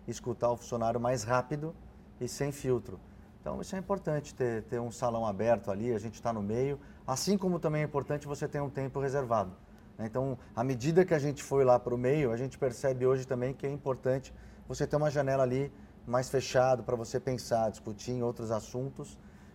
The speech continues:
E o Aquila também foi um dos motivos, né? Olha, vamos, vamos tentar deixar a equipe mais preparada, beber mais na nossa água e o Aquila transformar essa mudança junto com a gente, ficar,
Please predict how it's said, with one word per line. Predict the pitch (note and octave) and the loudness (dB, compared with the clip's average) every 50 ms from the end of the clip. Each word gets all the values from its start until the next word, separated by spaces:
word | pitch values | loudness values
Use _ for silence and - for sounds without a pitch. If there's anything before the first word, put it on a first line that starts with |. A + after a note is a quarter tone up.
| - | -10
E | - B2+ C3 | -4 0 6
o | B2 B2+ | 6 6
Aquila | C3+ C#3+ - - D3+ D3 D3 C3+ | 6 6 4 2 2 4 2 2
também | B2 - C#3+ C3 A#2+ B2+ C#3 C#3 | 0 -4 -4 -2 -2 -2 -4 -4
foi | - C#3+ C#3 | -6 -6 -6
um | C#3+ | -6
dos | C3+ C3 | -6 -4
motivos, | C#3 D3+ D3+ D3 - C#3 C3+ A2+ G#2 G2 | -4 -4 -4 -4 -2 -2 0 0 -2 -2
né? | G#2 A2 | 0 2
Olha, | A#2 A#2 G#2 F#2+ | 2 2 2 0
vamos, | F2+ F#2 A2 B2 C3+ C3+ B2+ A#2+ G#2+ - - - - - - - - - - | -4 -4 -4 -4 -2 -2 -2 -2 -4 -6 -10 -16 -20 -20 -20 -20 -20 -14 -8
vamos | G2 A2+ C3 C3+ C3 | -6 -4 -4 -4 -2
tentar | C#3 C3 B2+ A2 - C3 B2 B2+ B2+ B2+ B2+ - - - - A#2 | -2 -2 -2 0 2 4 4 4 4 2 -2 -6 -14 -12 -4 -2
deixar | A#2+ A#2+ - - B2+ | -2 -2 0 2 2
a | A#2+ | 2
equipe | A#2+ G#2+ - B2+ A2+ - A#2+ | 2 0 -4 -8 -6 -6 -6
mais | G#2+ A2 A#2 B2+ C#3 C3 | -2 0 0 0 0 0
preparada, | - - C3+ B2 - A2+ G#2 A2+ A#2+ B2 A#2+ A#2+ | -2 -4 -4 -2 0 -2 0 0 -2 -2 -2 -4
beber | A2+ A#2+ A#2 G#2 B2 B2 | -4 -4 -2 2 2 2
mais | A#2+ A#2+ A#2+ C3+ C3 | 4 4 2 2 2
na | B2+ A#2+ | 0 -2
nossa | A2+ A#2 A#2 A2+ A2 - A#2+ | 0 0 0 0 0 0 0
água | G#2 G#2+ A2+ B2 B2 C3 B2 - - - - - - | 2 2 2 0 0 -4 -10 -10 -18 -20 -20 -18 -10
e | - A2+ A#2+ A#2+ | -6 -4 -2 -2
o | G#2+ A2+ A2+ A#2 | 0 4 4 4
Aquila | A#2+ A#2+ B2 C3 B2+ | 4 4 2 -2 -2
transformar | B2 - B2+ C3 C3+ C3 - - B2+ A#2+ A2+ A2 A#2 B2+ C#3+ - - - - - - - | -2 0 -2 -2 -2 -2 0 2 2 2 4 4 2 2 0 -4 -8 -20 -20 -14 -8 -6
essa | A#2 A#2 - C#3 | -4 -4 -2 -2
mudança | B2+ B2 A#2 G#2 G#2+ A#2 B2+ B2 - B2+ | 0 0 0 0 0 0 0 0 -2 -6
junto | A2+ A#2+ B2+ B2 - | -6 -6 -8 -6 -2
com | - | -2
a | B2 A#2 | 0 0
gente, | G#2 A#2 A#2 A#2 - | 0 -2 -4 -4 -6
ficar, | - - B2+ - - A#2 A#2 B2 - | -8 -10 -8 -4 -2 0 0 -2 -4